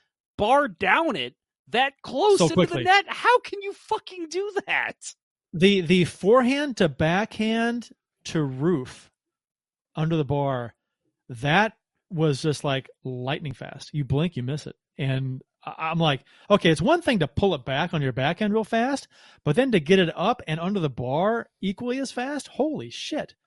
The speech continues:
Speaker 2: I mean, it's,
Speaker 1: Unbelievable.
Speaker 2: it, uh, that's, I mean, that's why he practices that thing a hundred times a,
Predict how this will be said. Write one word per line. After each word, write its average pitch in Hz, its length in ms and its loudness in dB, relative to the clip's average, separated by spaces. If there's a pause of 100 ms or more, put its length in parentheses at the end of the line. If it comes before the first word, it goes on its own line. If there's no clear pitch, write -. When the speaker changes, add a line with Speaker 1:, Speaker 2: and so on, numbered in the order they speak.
(100)
Speaker 2:
I 160 120 -2 (220)
mean, 160 140 4
it's, 143 160 0
Speaker 1:
Unbelievable. 175 240 -6 (380)
Speaker 2:
it, 190 160 -6
uh, 185 40 -4
that's, 165 340 -2
I 160 140 -2
mean, 160 120 0
that's 156 180 0
why 139 120 2
he 135 80 2
practices 131 500 -4
that 120 140 -4
thing 120 140 -8
a 120 40 -6
hundred 123 180 -6
times 120 240 -6
a, 120 60 -6